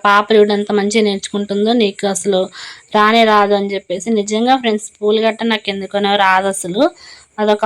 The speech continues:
ఆర్ట్ కూడా అనమాట. రావాలన్నా కూడా అదృష్టం అయి ఉండాలన్నమాట. తర్వాత మా బ్యాడ్ లక్ ఏంటంటే, ఇంకా పూలు కట్టేసి టైమ్ ఉంది కదా అని చెప్పేసి పండుకున్నాను ఫ్రెండ్స్. పండుకునేసరికి ఎంగేజ్‌మెంట్ మొత్తం అయితే అయిపోయింది. ఇంకా వచ్చేసరికి మేము త్రీ థర్టీ అట్లా అయింది. అప్పటికే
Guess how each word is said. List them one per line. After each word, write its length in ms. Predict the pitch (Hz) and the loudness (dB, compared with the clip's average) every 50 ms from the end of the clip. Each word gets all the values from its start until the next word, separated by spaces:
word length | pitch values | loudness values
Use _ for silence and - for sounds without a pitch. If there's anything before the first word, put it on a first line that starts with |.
| 202 190 | 4 4
ఆర్ట్ 200 | 202 208 202 - 240 | 4 2 2 0 2
కూడా 180 | 226 226 220 208 | 2 4 4 2
అనమాట. 340 | 202 196 196 190 196 - 226 240 233 226 | 2 0 -2 -4 -2 0 0 -2 0 0
రావాలన్నా 480 | 214 202 196 196 202 208 214 208 214 202 | 2 2 4 4 4 4 2 2 0 0
కూడా 160 | 208 214 202 | 2 0 0
అదృష్టం 400 | 190 190 190 202 220 - 208 196 | 0 -2 -4 -4 -4 -2 -2 -2
అయి 160 | 190 190 190 190 190 185 190 185 185 | -2 -2 -4 -4 -6 -6 -8 -8 -10
ఉండాలన్నమాట. 580 | 185 185 190 190 190 185 180 180 180 180 175 220 - | -8 -4 -2 -2 -2 -2 -4 -8 -10 -12 -12 -8 -4
తర్వాత 320 | 214 208 202 202 - - 277 330 370 381 _ - - - - - - _ _ - 220 | -2 0 0 0 -2 0 0 0 0 -2 _ -14 -20 -20 -20 -20 -20 _ _ -2 0
మా 80 | 220 214 214 | 0 2 2
బ్యాడ్ 240 | 214 220 220 220 214 240 | 2 2 2 2 2 2
లక్ 240 | 240 240 240 - 247 | 2 2 2 2 2
ఏంటంటే, 500 | 226 220 220 214 208 208 208 208 - 285 302 | 2 4 4 2 2 0 0 2 4 4 4
ఇంకా 240 | 302 285 277 262 247 233 233 - | 4 2 2 2 2 2 2 2
పూలు 200 | - 214 220 233 226 | 2 2 4 4 4
కట్టేసి 380 | 226 226 226 233 233 233 - 233 | 4 2 2 2 0 0 0 0
టైమ్ 220 | 240 226 214 214 226 | 2 2 4 4 2
ఉంది 140 | 226 226 226 | 2 2 4
కదా 140 | 214 214 208 | 4 2 2
అని 160 | 208 202 208 208 | 2 2 0 0
చెప్పేసి 420 | 202 202 - - 202 190 - - 254 247 247 | -2 -2 -4 -6 -8 -6 -4 -2 -2 0 2
పండుకున్నాను 500 | 233 208 208 202 208 208 202 196 196 202 - | 2 0 0 -2 -2 -4 -4 -4 -6 -6 -6
ఫ్రెండ్స్. 240 | 202 202 214 208 - - | -6 -6 -6 -6 -8 -8
పండుకునేసరికి 680 | 208 196 196 - 202 202 202 - 208 202 208 - 208 | -8 -8 -8 -10 -10 -10 -8 -6 -6 -6 -6 -6 -8
ఎంగేజ్‌మెంట్ 540 | 196 190 190 196 196 196 208 202 202 202 196 - 196 | -8 -6 -6 -8 -6 -6 -6 -6 -6 -8 -10 -12 -14
మొత్తం 260 | 190 190 _ - 196 208 | -14 -14 _ -10 -8 -8
అయితే 220 | 202 196 196 - 208 | -6 -6 -6 -6 -6
అయిపోయింది. 640 | 196 190 185 _ - 202 202 202 202 208 254 339 440 453 - _ _ _ _ _ _ - - - - - _ - 233 | -4 -6 -6 _ -6 -6 -4 -4 -2 0 2 2 0 0 -4 _ _ _ _ _ _ -20 -20 -20 -20 -20 _ -8 -4
ఇంకా 160 | 240 - 254 | 0 2 4
వచ్చేసరికి 520 | 226 214 208 - - 254 247 247 240 240 254 | 4 4 2 2 4 4 4 4 4 2 2
మేము 200 | 254 240 233 226 220 - | 2 4 2 2 0 0
త్రీ 120 | 214 220 226 | 0 0 2
థర్టీ 300 | 220 226 214 - - 233 | 2 0 -2 -2 -2 -2
అట్లా 200 | 214 208 - 208 202 | -2 0 2 2 2
అయింది. 200 | 202 208 214 202 | 2 2 2 0
అప్పటికే 300 | 196 - - 214 208 220 | 0 -2 -6 -6 -2 0